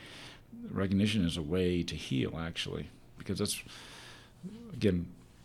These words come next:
the, the biggest challenge is when, when we, um,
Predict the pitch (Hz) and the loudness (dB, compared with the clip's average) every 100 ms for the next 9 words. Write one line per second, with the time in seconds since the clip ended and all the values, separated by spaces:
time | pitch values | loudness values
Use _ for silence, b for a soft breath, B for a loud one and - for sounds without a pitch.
0 | - - - 92 110 117 95 - 117 113 | -10 -8 -4 -2 2 4 4 4 4 4
1 | 90 85 - 104 98 80 101 95 95 98 | 2 0 -2 0 0 -2 -2 0 2 2
2 | 92 92 95 B B B - - - 50 | 0 -2 -6 B B B -20 -20 -10 -6
3 | 50 50 50 | -6 -6 -8